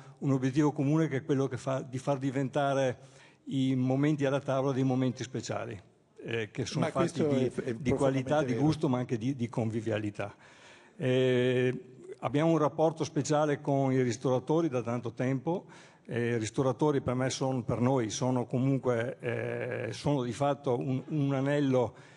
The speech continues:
Speaker 1: importante della catena del valore del Made in Italy.
Speaker 2: E
Speaker 1: Eh,
Speaker 2: perciò questa,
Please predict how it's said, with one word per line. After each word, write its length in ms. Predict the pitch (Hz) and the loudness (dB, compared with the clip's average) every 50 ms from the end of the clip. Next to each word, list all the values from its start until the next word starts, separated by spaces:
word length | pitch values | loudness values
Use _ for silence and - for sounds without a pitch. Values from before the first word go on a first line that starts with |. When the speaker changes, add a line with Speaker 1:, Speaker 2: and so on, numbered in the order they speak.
| - - _ _ | -20 -20 _ _
Speaker 1:
importante 800 | - 196 123 117 110 - 123 113 113 - 147 147 156 147 156 139 | -8 -4 -4 -2 -2 -2 -2 -2 -2 0 0 0 0 0 -2 -4
della 200 | 117 117 123 120 | -4 -2 -2 -2
catena 280 | - - 117 - 139 131 | -2 -4 -4 -2 0 0
del 140 | 127 117 110 | 0 0 0
valore 280 | 110 117 120 127 123 | 0 0 0 0 0
del 160 | 117 117 113 | 0 -2 -2
Made 220 | 110 117 117 101 113 | -2 -4 -4 -2 -2
in 100 | 117 117 | -2 -2
Italy. 340 | 123 120 - - 135 143 175 180 - - - - - - - - - - | -2 -2 -2 -2 -2 -2 -2 -4 -6 -12 -20 -20 -20 -20 -20 -20 -20 -14
Speaker 2:
E 100 | 254 160 | -8 -2
Speaker 1:
Eh, 40 | 147 | 0
Speaker 2:
perciò 320 | 117 170 160 - - 190 | 2 2 2 2 0 0
questa, 260 | 180 185 170 - 175 | 0 0 -2 -2 -2